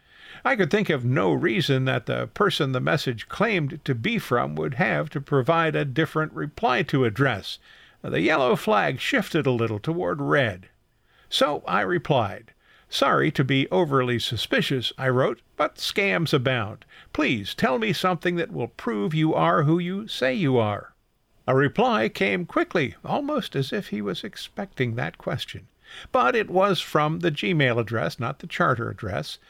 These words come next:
"Lol," the message said, "we went to the same high school." Then he offered the correct high school name and the correct graduation year. That might have been convincing, except that the message had come from the wrong address.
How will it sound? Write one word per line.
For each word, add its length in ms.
"Lol," 640
the 120
message 420
said, 460
"we 200
went 240
to 60
the 140
same 280
high 180
school." 580
Then 140
he 140
offered 320
the 80
correct 540
high 200
school 440
name 300
and 260
the 60
correct 480
graduation 640
year. 320
That 220
might 640
have 340
been 300
convincing, 600
except 380
that 140
the 80
message 400
had 320
come 280
from 180
the 100
wrong 260
address. 540